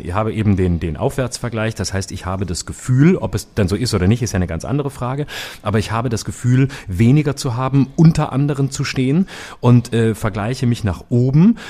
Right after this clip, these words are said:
Und dann gibt es entweder den Umgang, ähm, bei dem ich sage,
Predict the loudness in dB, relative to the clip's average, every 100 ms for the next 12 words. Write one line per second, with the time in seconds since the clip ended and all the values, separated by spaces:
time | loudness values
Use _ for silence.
0 | -8 2 4 4 2 -10 -4 0 2 2
1 | 2 -2 -2 0 2 2 0 0 0 0
2 | 0 2 0 0 -4 -2 0 2 2 2
3 | 2 2 0 -2 -2 -2 0 -2 0 -2
4 | -2 -2 -2 0 -2